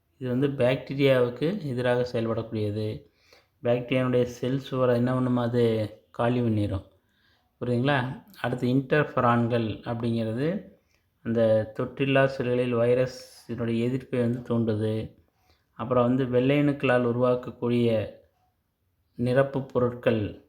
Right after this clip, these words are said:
நோய் கிருமிகளை சிதைக்கிறது. நம்ம உடம்புல வந்து வெள்ளையணுக்கள் இருக்கு பார்த்தீங்களா, அதாவது இரத்த சிவப்பணு, இரத்த வெள்ளையணுக்கள்,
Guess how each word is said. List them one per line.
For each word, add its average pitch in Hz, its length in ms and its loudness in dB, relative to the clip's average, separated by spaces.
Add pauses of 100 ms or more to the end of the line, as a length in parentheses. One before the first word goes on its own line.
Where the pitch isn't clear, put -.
நோய் 131 360 -4
கிருமிகளை 123 520 0
சிதைக்கிறது. 113 600 0
நம்ம 117 320 0
உடம்புல 123 140 0
வந்து 120 380 2
வெள்ளையணுக்கள் 123 380 0
இருக்கு 120 280 0
பார்த்தீங்களா, 131 440 -4 (720)
அதாவது 120 580 4
இரத்த 123 420 2
சிவப்பணு, 123 560 2
இரத்த 123 340 0
வெள்ளையணுக்கள், 120 640 0